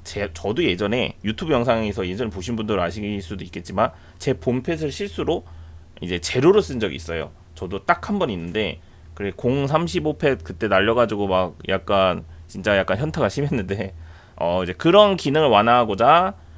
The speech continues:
이제 본펫의 잠금 기능이 나온다고 합니다. 펫의 잠금 기능이 나와서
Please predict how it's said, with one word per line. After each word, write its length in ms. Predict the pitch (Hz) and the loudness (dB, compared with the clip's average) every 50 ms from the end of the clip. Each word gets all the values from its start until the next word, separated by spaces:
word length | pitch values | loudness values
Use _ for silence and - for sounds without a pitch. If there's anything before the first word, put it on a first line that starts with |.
| - - - - | -20 -18 -16 -10
이제 400 | 90 104 104 98 95 95 92 85 - | -6 -2 0 0 0 0 -2 -4 -2
본펫의 800 | - 147 156 170 - 202 175 170 156 - 185 180 190 185 180 - | -2 -2 -2 0 0 0 0 0 0 -2 -2 -2 -2 -4 -4 -8
잠금 460 | - - - 113 123 151 185 220 226 | -8 -6 -2 0 0 2 2 2 2
기능이 280 | 202 190 151 135 117 101 | 2 0 0 0 0 0
나온다고 340 | 92 87 87 85 87 85 92 | 0 0 0 0 -2 -2 -2
합니다. 360 | 104 113 113 98 80 87 - - - - | -2 -2 -2 -4 -4 -6 -8 -16 -20 -14
펫의 260 | - - 208 208 208 156 | -8 -6 -4 -2 -4 -4
잠금 300 | - 117 101 117 135 143 | -4 -2 -2 -2 -2 -2
기능이 240 | 139 127 120 110 | -2 -2 0 0
나와서 480 | 101 92 87 87 123 131 156 170 175 - | 0 0 0 0 2 4 4 4 2 0